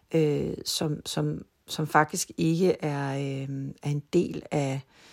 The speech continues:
af det, jeg er her for, det, jeg føler, jeg er her for. Øh, man har simpelthen,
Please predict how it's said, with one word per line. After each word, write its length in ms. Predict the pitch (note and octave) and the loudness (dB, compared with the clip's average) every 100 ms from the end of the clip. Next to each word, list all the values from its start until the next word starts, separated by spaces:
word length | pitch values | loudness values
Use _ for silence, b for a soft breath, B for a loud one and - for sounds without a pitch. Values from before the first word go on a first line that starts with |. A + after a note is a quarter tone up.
| b b b b b _ - | b b b b b _ -6
af 120 | D#3+ - - | -4 2 6
det, 100 | E3+ | 6
jeg 140 | D#3+ | 6
er 180 | C#3+ D#3+ | 2 0
her 80 | F3+ | 0
for, 320 | - C#3 - - | 2 -2 -2 -6
det, 60 | F3 | -2
jeg 100 | D#3+ | -2
føler, 400 | - G3 - E3+ | 4 6 6 2
jeg 80 | - | 0
er 80 | C#3 | -2
her 180 | C3 C3 | -4 -8
for. 320 | - - - _ _ - | -10 -10 -10 _ _ -4
Øh, 260 | D#3 C#3+ C#3+ | -2 0 -2
man 160 | D3 C#3+ | -2 0
har 60 | |
simpelthen, 440 | D3 F3 F#3 E3 | -2 0 0 0